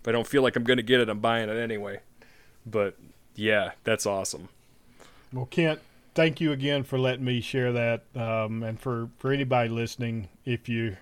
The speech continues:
Speaker 2: if you want a, a good book that has a lot of good recipes and a lot of other good content, be sure to check out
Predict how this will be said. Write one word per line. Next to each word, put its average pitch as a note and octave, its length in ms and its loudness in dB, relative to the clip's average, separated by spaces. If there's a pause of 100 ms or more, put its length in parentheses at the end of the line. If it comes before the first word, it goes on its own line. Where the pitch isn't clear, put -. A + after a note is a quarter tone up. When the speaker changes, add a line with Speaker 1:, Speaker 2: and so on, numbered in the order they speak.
Speaker 2:
if B2+ 220 -4
you A2+ 160 -2
want C#3+ 220 2
a, A#2+ 360 2
a A#2+ 40 2
good C#3 420 4
book C#3+ 320 4
that A#2 140 -2
has B2 240 2
a A#2 60 -2
lot B2 240 4
of A#2+ 80 -4
good B2 120 0
recipes A2+ 560 -2
and A2 80 -4
a A2+ 40 -2
lot A2 160 0
of A2+ 60 -2
other A2 140 -2
good G#2+ 220 -6
content, G#2+ 560 -6
be A#2 100 -2
sure A2+ 220 -4
to G#2 120 -6
check G2+ 300 -8
out G#2 180 -4